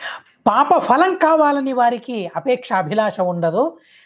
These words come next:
కానీ ప్రయత్నపూర్వకంగా పాపాన్ని చేస్తూ ఉంటారు. కానీ ఇప్పుడు చూడండి,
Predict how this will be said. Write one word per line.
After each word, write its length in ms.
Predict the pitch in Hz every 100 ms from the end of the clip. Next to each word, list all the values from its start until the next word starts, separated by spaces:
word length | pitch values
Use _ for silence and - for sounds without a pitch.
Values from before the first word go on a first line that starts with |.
| _
కానీ 240 | 175 202 247
ప్రయత్నపూర్వకంగా 1120 | - 170 196 240 233 226 226 226 226 233 262
పాపాన్ని 560 | 254 185 185 185 170 170
చేస్తూ 280 | 156 - 180
ఉంటారు. 460 | 160 139 160 123 _ _ _ _ _ _ _ _ _ _ -
కానీ 220 | 226 226
ఇప్పుడు 360 | 180 165 196 185
చూడండి, 400 | 240 247 156 120